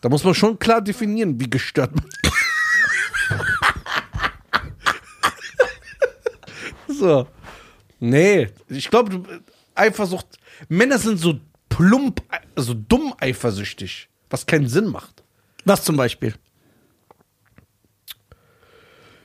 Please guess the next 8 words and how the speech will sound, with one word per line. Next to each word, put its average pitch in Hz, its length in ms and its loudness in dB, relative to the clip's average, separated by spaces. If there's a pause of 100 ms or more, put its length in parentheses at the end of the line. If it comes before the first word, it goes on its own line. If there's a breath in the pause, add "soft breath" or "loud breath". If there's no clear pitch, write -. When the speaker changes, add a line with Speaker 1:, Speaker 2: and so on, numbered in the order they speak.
(200 soft breath)
Speaker 1:
Gutes 147 400 -2
Speaker 2:
Hast 139 220 6
du 165 40 4
Speaker 1:
Beispiel. 151 60 2
Speaker 2:
ein, 151 300 2
eine, 143 380 2
ein, 131 260 0
ein, 123 340 0